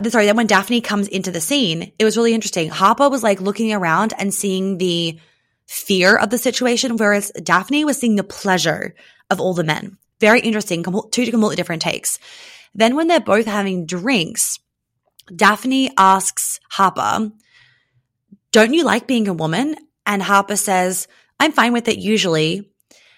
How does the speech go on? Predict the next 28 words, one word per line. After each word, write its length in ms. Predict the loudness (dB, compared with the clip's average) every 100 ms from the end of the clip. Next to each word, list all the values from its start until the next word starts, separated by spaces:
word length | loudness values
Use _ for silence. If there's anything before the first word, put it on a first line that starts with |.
| _ _ _
And 100 | 0
I 140 | 0 0
feel 220 | 0 0
like 140 | 0
this 220 | 0 -4 -6
perfectly 960 | -8 -4 -4 -4 -4 2 2 2 0 -4
encompasses 840 | -6 -4 -6 -4 -4 -2 -2 -2
the 100 | -6
feelings 800 | -14 -6 -2 0 -2 -4 -8 -10 -6
that 140 | -4 -2
most 420 | 0 0 0 -6
women 640 | -6 -4 -2 -2 -4 -6 -12 _ _ _ _ _ _ _ _ _ _ _ _ _
have 260 | 0 2 2
these 220 | -2 -4
days, 420 | -6 -6 -6 -8 -12 _ 0
right? 340 | 2 0 -4 -18 -20 _ _ _ _ _ _ _ _ _ _ _ _
Daphne 560 | 2 2 2 -2 0
loves 640 | -2 0 4 4 2 -4 -8 _
being 280 | -2 0 -2
a 60 | -4
woman, 500 | -2 -2 -4 -8 -10 -2
and 120 | 0
we 80 | 0
see 160 | 0
that 100 | 0
with 120 | 0 -2
her 120 | -4
character. 640 | 0 0 0 -2 -2 -4